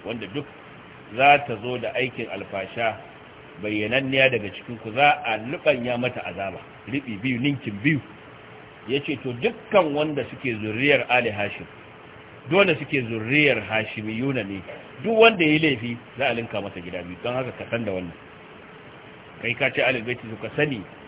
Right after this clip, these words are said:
laifi na da naka ba ɗaya bane a gurin Allah. Kai fa in kai sako sai an ninka ma shi gida biyu. Saboda a can gaba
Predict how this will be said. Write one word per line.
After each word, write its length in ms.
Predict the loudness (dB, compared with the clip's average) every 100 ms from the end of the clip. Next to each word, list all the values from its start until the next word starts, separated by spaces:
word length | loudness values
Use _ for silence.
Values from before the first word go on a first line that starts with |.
| -6
laifi 480 | 4 6 6 2 2
na 100 | 2
da 100 | 2
naka 300 | 2 2 0
ba 140 | -4
ɗaya 160 | -2 0
bane 160 | 0 -4
a 60 |
gurin 180 | -6 -8
Allah. 200 | -8 -8 -2
Kai 180 | 2 4
fa 120 | 4
in 100 | 0
kai 200 | 2 2
sako 320 | 2 -2 -2 -10 -12 -20 -10
sai 100 | -2
an 160 | 0 2
ninka 260 | 0 0 -2
ma 140 | -2
shi 100 | -6
gida 200 | -8 -8
biyu. 160 | -10 -12 -14 -16 -16 -20 -20 -8
Saboda 300 | -4 -2 -2
a 100 | -4 -2
can 220 | -2 0
gaba 380 | 2 6 6